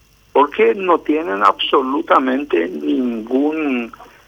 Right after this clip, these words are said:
este, ni-, ni-, ningún problema en, en ubicar a pers-, a personas ancianas, a niños, a jóvenes.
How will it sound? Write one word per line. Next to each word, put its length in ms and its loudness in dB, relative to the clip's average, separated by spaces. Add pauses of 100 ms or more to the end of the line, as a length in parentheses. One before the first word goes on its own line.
(240)
este, 640 -2
ni-, 320 -2
ni-, 560 -4
ningún 460 -4
problema 760 2
en, 460 2 (120)
en 120 -4
ubicar 500 2
a 160 0
pers-, 340 -2
a 100 2
personas 460 2
ancianas, 1000 4
a 160 4
niños, 560 4
a 220 6
jóvenes. 680 2